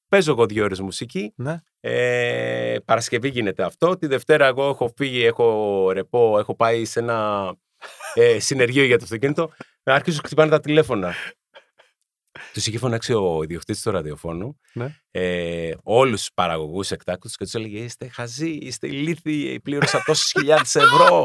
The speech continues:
Speaker 2: <laughs>
Speaker 1: Αυτή ήταν η μουσική που θέλω, είστε βλάκες τόσο καιρό». Και του λέει: λέει, «Ο Νίκος ο Μάρκογλου έπαιξε μουσική».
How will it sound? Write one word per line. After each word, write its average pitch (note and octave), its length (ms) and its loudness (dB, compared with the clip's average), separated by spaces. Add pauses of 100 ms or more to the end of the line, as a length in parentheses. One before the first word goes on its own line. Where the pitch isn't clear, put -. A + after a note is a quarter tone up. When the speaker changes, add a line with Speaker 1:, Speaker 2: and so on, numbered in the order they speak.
(120)
Speaker 2:
<laughs> - 120 -14
Speaker 1:
Αυτή C3 260 0
ήταν F3+ 200 4
η F3+ 40 2
μουσική E3 380 -2
που D#3+ 120 -2
θέλω, E3 380 2
είστε D#3 280 -4
βλάκες F3 500 -4
τόσο D#3+ 240 -6
καιρό». D3 280 -6 (420)
Και - 120 -20
του C3 100 -12
λέει: C3+ 480 -8 (120)
λέει, C3 200 -10
«Ο B2+ 280 -10
Νίκος C#3+ 280 -12
ο F#2+ 40 -8
Μάρκογλου G2 340 -10
έπαιξε C2+ 280 -16
μουσική». C#2+ 420 -18